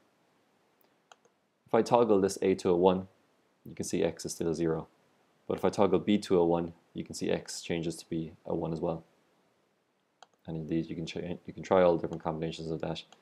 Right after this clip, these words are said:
and you'll basically see that the only time when X is one is when bo-, when both A and B are one. Now, I mentioned earlier on that you can actually create,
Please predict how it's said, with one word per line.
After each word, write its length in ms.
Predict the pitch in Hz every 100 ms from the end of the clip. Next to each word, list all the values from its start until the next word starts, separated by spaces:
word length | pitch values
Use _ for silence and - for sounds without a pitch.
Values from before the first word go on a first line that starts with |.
| _ _ -
and 80 |
you'll 120 | 85 82
basically 360 | 90 87 87
see 200 | - 87
that 120 | 82
the 80 | 87
only 160 | 92 95
time 360 | - 85 85 85
when 180 | 82
X 240 | 87 87 -
is 100 | 78
one 260 | 80 82 - _ _ -
is 80 | 85
when 180 | 82
bo-, 200 | 82 85 -
when 160 | 80
both 180 | 80 80 -
A 120 | 87
and 100 | 80
B 100 | 80
are 100 | 78
one. 180 | 78 80 - _ _ _ _ _ _ _ _ _ _ _ - - _
Now, 80 | 98
I 60 | 98
mentioned 280 | 107 107 98
earlier 220 | 95 92
on 140 | 90
that 60 | 82
you 60 |
can 120 | 85 87
actually 240 | 90 -
create, 420 | - 85 85 -